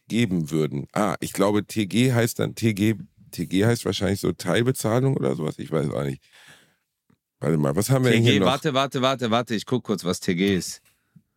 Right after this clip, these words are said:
Speaker 2: T G. Taschengeld. Hä?
Speaker 1: Ah, ah, okay.
Speaker 2: Hä?
Speaker 1: Es gibt, also, äh,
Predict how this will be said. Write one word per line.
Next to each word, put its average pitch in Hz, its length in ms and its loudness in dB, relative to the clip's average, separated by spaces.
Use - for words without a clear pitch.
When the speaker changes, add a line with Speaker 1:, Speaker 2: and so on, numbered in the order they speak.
Speaker 2:
T 92 200 -2
G. 113 420 0
Taschengeld. 107 840 -2
Hä? - 100 0
Speaker 1:
Ah, 117 560 2
ah, 123 260 2
okay. 101 160 -2
Speaker 2:
Hä? 120 140 6
Speaker 1:
Es 214 100 2
gibt, 135 180 2
also, 110 180 2
äh, - 220 0